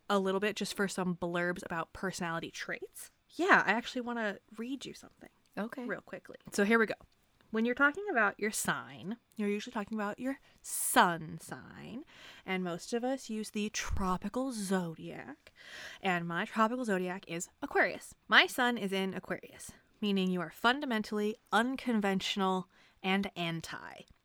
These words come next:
Speaker 1: Comfortable dissenting or straying from the norm, your intellectual talent and abstraction is oriented towards pushing the boundaries of what seems reasonable. You carry a lot on your shoulders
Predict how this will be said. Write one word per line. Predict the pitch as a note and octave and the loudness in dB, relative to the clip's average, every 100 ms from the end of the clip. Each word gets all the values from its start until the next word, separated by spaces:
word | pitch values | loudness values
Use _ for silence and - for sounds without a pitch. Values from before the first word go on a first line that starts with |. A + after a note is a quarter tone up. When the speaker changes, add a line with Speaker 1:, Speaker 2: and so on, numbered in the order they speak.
| _ _ - - _ | _ _ -20 -20 _
Speaker 1:
Comfortable | - B3+ B3+ C4 C4 B3 | 2 4 4 2 2 0
dissenting | E3+ - F#3 G3 A3 A3 A3+ A3 | -4 0 2 2 -2 -4 -4 -4
or | E3+ | -4
straying | - F#3+ F3+ G3+ | -2 0 0 0
from | A3 G#3+ | -2 0
the | A#3 | 0
norm, | G3 E3 D#3+ D#3+ F3 _ - - | 0 -2 -4 -6 -10 _ -16 -4
your | E3+ | -2
intellectual | - G#3 B3+ G#3+ - A#3 | -2 -2 0 -2 -2 -2
talent | A3+ - F3 F3 - | -2 0 0 0 -4
and | - | -8
abstraction | E3 - G3+ G3+ - G3 | -10 -4 -4 -2 -2 -2
is | F#3+ F3+ - | -2 -4 0
oriented | A3+ A#3 A3+ A3 A3 | 2 4 2 0 -4
towards | - F#3+ F#3 | -4 -6 -6
pushing | - G#3 - C4 | -2 0 0 -2
the | C#4 | -2
boundaries | E3+ E3+ F3 F3 - - - - | -2 0 -2 -4 -6 -14 -20 -6
of | F#3 E3 | -4 0
what | F3 G3 | 0 0
seems | - G3 F3 F3 | -2 -2 0 -2
reasonable. | E3+ D3 - - - A3 - _ _ - - | -4 -8 -8 -10 -10 -12 -16 _ _ -20 -12
You | - | -10
carry | G3 F#3+ F#3 F#3 | -4 0 0 0
a | E3 | -2
lot | E3 E3+ G#3 | 0 0 0
on | B3 B3+ | -2 -4
your | D4+ | -4
shoulders | D#4 G#3 E3+ D3 D#3+ - | -2 -2 -2 -6 -10 -14